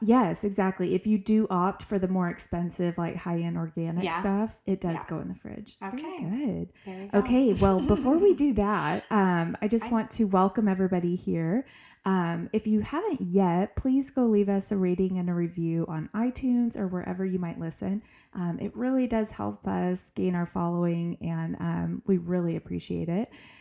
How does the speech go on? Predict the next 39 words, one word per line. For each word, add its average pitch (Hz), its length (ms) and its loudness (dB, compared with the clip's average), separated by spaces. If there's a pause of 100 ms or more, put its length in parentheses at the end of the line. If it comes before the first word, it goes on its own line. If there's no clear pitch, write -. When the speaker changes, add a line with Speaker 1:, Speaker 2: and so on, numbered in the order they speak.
(120)
Speaker 1:
And 214 120 2
then 202 200 2
also 262 440 2
make 214 200 0
sure 226 180 0
you 202 200 4
subscribe. 185 800 -6
That 226 200 -2
way 254 120 2
you're 226 300 2
for 202 180 -6
sure 196 240 -4
getting 180 280 -2
updates 247 520 -2
when 220 120 2
we 214 120 0
publish 208 420 -4
new 208 100 -2
episodes. 185 680 -4 (400)
Um, 175 360 -2
and 185 220 -4
as 196 280 -2
always, 180 500 -2
you 190 80 -4
can 180 160 -8
find 170 260 -6
us 170 180 -8
and 180 100 -8
talk 165 200 -6
with 170 140 -6
us 165 200 -6
on 175 120 -6
social 165 340 -6
media 165 640 -4
at 175 300 -4
the 170 60 -6
Mom 160 220 -2
Voice 165 220 -6
Podcast. 160 640 -10